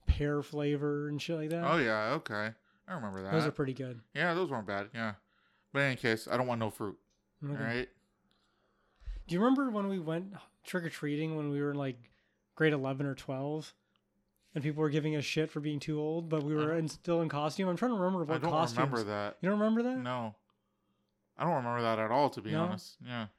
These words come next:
Speaker 1: I remember
Speaker 2: I remember
Speaker 1: I
Speaker 2: we
Speaker 1: d-
Speaker 2: were playing with fireworks. I don't remember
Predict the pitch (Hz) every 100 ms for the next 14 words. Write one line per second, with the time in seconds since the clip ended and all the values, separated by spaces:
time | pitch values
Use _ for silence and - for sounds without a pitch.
0 | - 185 196 208 240 247 185 - _ _
1 | 135 139 202 151 123 113 143 113 - 135
2 | 190 123 110 110 - 131 160 123 123 120
3 | 110